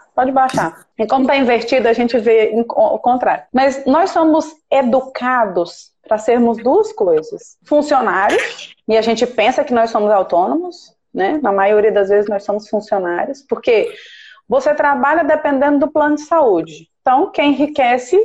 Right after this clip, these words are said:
é o plano, <laughs> não é você. Você trabalha no hospital, então você acha que tá trabalhando pra você. E, na verdade, não é. Porque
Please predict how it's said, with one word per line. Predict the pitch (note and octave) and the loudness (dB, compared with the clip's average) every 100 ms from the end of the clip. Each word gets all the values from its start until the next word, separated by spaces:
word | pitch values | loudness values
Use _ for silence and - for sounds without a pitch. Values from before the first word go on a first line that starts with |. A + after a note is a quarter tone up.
| G#4+ | 0
é | - | -2
o | D#4+ | 0
plano, | - F#3+ F#3+ D3+ | 0 -2 -2 -6
<laughs> | |
não | G#3 | -4
é | G3+ | -2
você. | G#3+ A3+ - F3 - _ _ _ | -4 -6 -6 -8 -10 _ _ _
Você | F3+ A#3+ C4 | -4 -2 0
trabalha | C4 C4+ A#3 A#3+ C#4 E4 F4 F4 - | 0 0 0 0 2 2 2 0 -2
no | A#3+ D#4 | 2 2
hospital, | E4 E4 E4+ - G3 E3 D#3+ G3+ | 2 0 -4 -2 0 0 -4 -8
então | A#3 B3 A#3+ | -4 -2 0
você | C4+ C#4+ C#4+ - - | -2 0 -2 -2 -4
acha | D#4 F4+ - - D#3+ - - | -2 -2 -4 -2 -2 -4 -10
que | - | -4
tá | G#3+ | -2
trabalhando | G#3+ G#3 G#3 G#3 | -2 0 2 0
pra | G#3+ G#3 | -2 -4
você. | A3 A3+ - - _ - | -4 -4 -6 -6 _ -6
E, | |
na | G#3 | -2
verdade, | G#3 G3+ G3+ A3 | 0 2 0 0
não | B3 C4 | 0 0
é. | D#3+ - - | -4 -10 -10
Porque | A3 A#3+ A3+ A3+ A3+ | -4 2 4 2 0